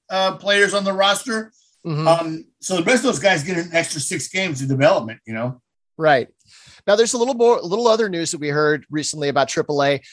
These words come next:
Speaker 2: They're gonna have the automated strike zone in two thousand twenty-two. So that was a little surprising. Uh, I,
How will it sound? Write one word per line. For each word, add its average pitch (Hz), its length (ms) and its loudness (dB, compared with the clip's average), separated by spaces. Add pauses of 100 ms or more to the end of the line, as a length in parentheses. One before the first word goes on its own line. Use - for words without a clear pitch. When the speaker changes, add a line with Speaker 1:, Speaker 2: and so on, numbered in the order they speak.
(120)
Speaker 2:
They're 175 220 2
gonna 202 360 0
have 160 340 2
the 160 120 -2
automated 156 420 0
strike 170 300 -4
zone 131 360 -4 (120)
in 143 140 -4
two 151 120 -6
thousand 143 360 -2
twenty-two. 151 580 -2 (760)
So 143 420 2
that 185 200 4
was 202 140 -2
a - 20 -4
little 196 160 -2
surprising. 175 920 0
Uh, 151 300 2
I, 165 160 -2